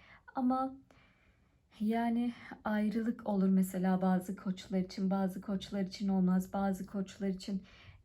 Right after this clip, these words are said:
geçmişte böyle, "Vay be, sen bana öyle mi yaptın? Bak ben sana böyle yapacağım." Hani bir hissiyat oluşturan kişiler olabilir. Biraz o ruh halinde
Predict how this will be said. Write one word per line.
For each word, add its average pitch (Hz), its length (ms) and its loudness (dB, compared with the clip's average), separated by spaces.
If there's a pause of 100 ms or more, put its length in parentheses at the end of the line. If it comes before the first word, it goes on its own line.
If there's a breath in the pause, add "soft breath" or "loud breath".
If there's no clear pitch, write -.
geçmişte 202 680 -4
böyle, 196 520 2 (440)
"Vay 202 300 2
be, 190 80 2
sen 190 300 0
bana 196 180 2
öyle 196 160 2
mi 190 100 4
yaptın? 180 400 -2
Bak 202 220 -4
ben 202 160 -2
sana 202 460 -2 (160)
böyle 190 220 2
yapacağım." 196 500 -4 (880 loud breath)
Hani 202 440 0
bir 214 140 0
hissiyat 214 840 -4
oluşturan 208 580 0
kişiler 208 380 -4
olabilir. 190 640 0 (680 loud breath)
Biraz 262 360 -4 (260)
o 233 160 -2
ruh 220 100 -4
halinde 214 720 -4